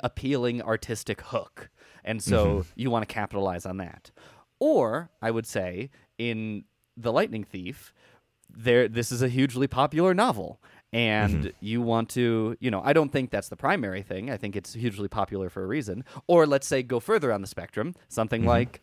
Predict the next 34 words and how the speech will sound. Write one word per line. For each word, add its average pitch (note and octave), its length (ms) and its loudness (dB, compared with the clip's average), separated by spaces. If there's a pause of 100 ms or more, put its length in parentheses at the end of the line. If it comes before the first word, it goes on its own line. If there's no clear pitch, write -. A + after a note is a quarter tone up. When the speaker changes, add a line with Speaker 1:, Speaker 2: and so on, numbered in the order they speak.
Speaker 1:
SpongeBob, B2 640 -4 (320)
where, G#2+ 480 6 (520)
you C3+ 140 -2
know, G2+ 160 0
people A#2+ 540 2
adore A#2+ 680 6
this A#2 340 0
t-, - 180 -20 (100)
character. A2+ 640 2
And F2 160 -12
so G2 220 0
you G2 180 -4
can A2 120 -4
get A2 260 -4
them A#2 160 0
to G#2 160 -2
come C3 240 0
see B2+ 200 0
another A#2 320 2
thing A#2 440 -2
with A2 160 -2
this A#2 180 -2
character A#2+ 580 -2
in E2 200 -12
it. - 260 -20 (160)
Speaker 2:
Yeah. E2 380 0 (180)
Speaker 1:
Um, G#2 500 2 (760)
you A#2+ 100 -4
know, G#2 120 -2
and C3 220 -4 (180)
depending F3 460 -2
upon, C3+ 340 0
like, G#2+ 300 -4 (320)
which C3+ 500 -2